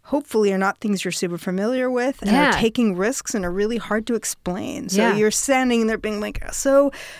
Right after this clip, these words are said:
Speaker 1: imagine, you know, this is a girl's show about a girl and she doesn't have any hands and she's in juvenile detention, but it's really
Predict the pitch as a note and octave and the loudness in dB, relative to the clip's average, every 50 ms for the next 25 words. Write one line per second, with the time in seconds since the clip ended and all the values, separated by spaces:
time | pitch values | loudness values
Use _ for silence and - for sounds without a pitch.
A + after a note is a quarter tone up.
0 | - - - B3+ C4+ D#4+ E4+ A#3 F#3+ E3 D#3+ E3 E3+ F3 - - A3+ A3+ C#4 A3+ | -14 -8 -4 0 0 2 0 0 -2 -4 -4 -4 -6 -6 -6 -4 -2 -2 -2 -2
1 | - A#3 A3+ A#3 A#3+ A#3 A3 - - B3 A3+ A3 A#3 G#3+ A3+ A3 G#3+ G3+ F#3+ F#3 | 0 0 2 2 2 2 0 0 0 0 0 2 2 2 2 2 0 0 -4 -6
2 | - G3+ G3 G3+ G#3+ G#3+ A3+ B3 B3+ - A3 G3 - - G3 G3+ G#3 A3+ A#3 A3+ | -4 0 2 2 4 4 4 2 2 0 0 0 -2 -2 -2 0 0 0 2 0
3 | A#3+ A#3+ B3+ B3 A#3+ G3+ F#3 G#3 G3+ G3 G3 G3 G3 G3+ G#3+ A3 G#3+ - F3 G3 | 0 2 2 2 2 2 0 0 0 0 2 2 2 2 2 2 0 0 0 -2
4 | F#3 - - G#3 F3+ - G#3 A3 A3+ G#3 A3 A3+ A#3 A3+ B3 B3 B3 B3 B3 A#3 | 0 0 -2 -4 -2 0 0 0 0 0 0 -2 0 0 0 0 0 0 -2 -2
5 | A3+ - - - - A3 A3 A3 G#3+ A3+ A3+ A3+ A#3 A#3+ C4 A3 - A#3 C4 D4 | -4 -6 -6 -4 -2 0 0 2 2 2 2 2 2 0 -2 -2 -2 0 2 2
6 | D#4 D4+ D4 - | 2 2 2 0